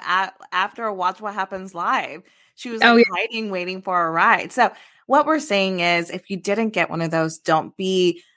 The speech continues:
Speaker 1: um, completely heartbroken. I think there'll be chances for you. I'm manifesting it all for all of you. It's such a great big weekend. They're gonna be everywhere. Um, so I think you'll have your opportunity to meet some of your faves.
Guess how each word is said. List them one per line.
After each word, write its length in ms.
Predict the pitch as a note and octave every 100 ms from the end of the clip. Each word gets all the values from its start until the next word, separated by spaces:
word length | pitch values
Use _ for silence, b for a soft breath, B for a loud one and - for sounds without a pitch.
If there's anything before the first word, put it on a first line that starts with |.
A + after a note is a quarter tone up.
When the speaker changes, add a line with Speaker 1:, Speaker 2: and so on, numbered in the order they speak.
| D#3+
Speaker 1:
um, 200 | D#3 D3+
completely 480 | E3+ E3+ E3 F3
heartbroken. 840 | E3+ D#3+ D3 D3+ D3+ D3+ D3 D3 D3 - -
I 160 | D#3
think 220 | D#3+ E3 E3
there'll 160 | E3
be 200 | E3 D#3+
chances 540 | D#3+ - E3 E3 E3 E3
for 140 | E3
you. 600 | D#3+ D#3 D#3 D#3 D#3 D3+ - _ _
I'm 100 | E3+
manifesting 640 | E3+ F#3+ A3 G#3 G#3 G3 G3
it 80 |
all 120 | F3 E3
for 200 | E3+ D#3
all 160 | D#3
of 100 | D#3
you. 460 | D#3 D#3 D3+ D3+ D3 -
It's 160 | E3
such 240 | - F3 F#3+
a 60 |
great 500 | F#3+ - F3 E3+ -
big 180 | E3+ D#3+
weekend. 580 | D3+ D3+ D3+ D#3 D3+ D#3
They're 100 | E3+
gonna 160 | F#3 F#3+
be 200 | G3 - -
everywhere. 920 | E3+ E3+ E3 F3+ E3 E3 E3 D#3+ D#3+ B B B B _
Um, 460 | E3+ D#3+ D#3 D3+ -
so 240 | - F3
I 180 | D3 E3+
think 300 | E3+ F3 F3
you'll 180 | F3 D#3
have 240 | D#3+ D3
your 220 | D3+ D3 -
opportunity 800 | D3 - D3+ - D#3 D3+ D#3 C#3 -
to 120 | E3+
meet 300 | E3 - -
some 180 | D#3 D#3
of 140 | D#3+
your 100 | E3
faves. 600 | - - - D3 E3 -